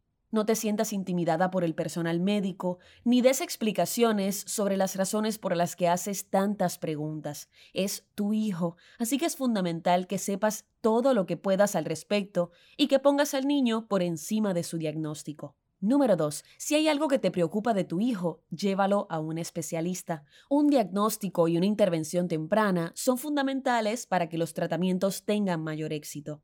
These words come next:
Oriéntate sobre la ley para personas con discapacidades en Estados Unidos, conocida como ada por sus siglas en inglés.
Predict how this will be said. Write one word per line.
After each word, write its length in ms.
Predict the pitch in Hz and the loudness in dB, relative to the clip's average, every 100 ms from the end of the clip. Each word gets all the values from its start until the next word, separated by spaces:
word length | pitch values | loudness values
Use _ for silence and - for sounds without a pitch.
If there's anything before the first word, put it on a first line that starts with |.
| _ | _
Oriéntate 560 | - 196 214 220 240 240 | 0 2 2 2 0 -2
sobre 240 | 226 175 | 0 2
la 140 | 165 160 | 2 2
ley 220 | 170 202 | 2 0
para 220 | 214 180 | 0 -2
personas 440 | 175 165 180 190 - | -2 -4 -2 -4 -2
con 120 | 196 | -4
discapacidades 840 | 185 - 170 170 175 185 190 196 | -4 -4 -4 -4 0 2 2 -2
en 140 | - 165 | -4 -8
Estados 400 | - 185 185 185 | -4 -4 -2 -2
Unidos, 480 | 214 254 175 - - _ - | 0 2 2 0 -10 _ 0
conocida 480 | 262 262 269 285 277 | 2 4 4 4 6
como 320 | 214 185 - | 4 2 2
ada 460 | 214 220 185 185 - | 0 2 2 0 -2
por 160 | 214 190 | -2 -2
sus 160 | 240 | -4
siglas 400 | - 226 190 175 | -4 -2 -2 -2
en 80 | 156 | -2
inglés. 460 | 147 151 151 - | -2 -4 -6 -8